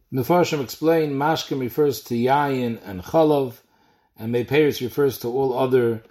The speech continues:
squeezed, squeezed juices from different Peiris. V'loi B'chol Dover She'einu Miskayim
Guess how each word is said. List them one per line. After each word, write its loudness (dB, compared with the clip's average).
squeezed, -6
squeezed -4
juices 0
from -6
different -6
Peiris. -2
V'loi 4
B'chol 0
Dover 0
She'einu -6
Miskayim -6